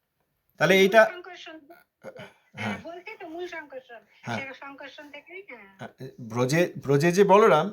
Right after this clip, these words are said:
Speaker 1: কৃষ্ণের
Speaker 2: হ্যাঁ।
Speaker 1: দ্বিতীয় বিগ্রহ, তার থেকেই এই চতুর্ভুজ এসছেন। তদেকাত্মরূপে
Speaker 2: হ্যাঁ।
Speaker 1: বিলাস, প্রাহ বিলাস। আচ্ছা, এটা প্রথম, এই
Speaker 2: হ্যাঁ।
Speaker 1: প্রথম চতুর্ভুজ হল।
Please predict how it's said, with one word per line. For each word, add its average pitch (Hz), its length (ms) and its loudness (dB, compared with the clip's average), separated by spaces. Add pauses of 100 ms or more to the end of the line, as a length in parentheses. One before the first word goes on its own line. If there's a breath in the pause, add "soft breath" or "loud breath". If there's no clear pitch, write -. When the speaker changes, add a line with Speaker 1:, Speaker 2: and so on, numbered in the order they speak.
(880)
Speaker 1:
কৃষ্ণের 147 220 -10
Speaker 2:
হ্যাঁ। 180 100 -2
Speaker 1:
দ্বিতীয় 185 300 0
বিগ্রহ, 156 280 -2
তার 190 260 4
থেকেই 247 340 -6
এই 226 140 -4
চতুর্ভুজ 190 560 0
এসছেন। 120 280 -6 (380)
তদেকাত্মরূপে 190 680 0
Speaker 2:
হ্যাঁ। 185 120 -4
Speaker 1:
বিলাস, 175 380 2
প্রাহ 131 340 0
বিলাস। 110 360 -14
আচ্ছা, 123 280 -10
এটা 156 180 -2
প্রথম, 202 280 -2
এই 220 200 -8
Speaker 2:
হ্যাঁ। 160 140 -8
Speaker 1:
প্রথম 208 280 0
চতুর্ভুজ 226 400 -2
হল। 214 200 2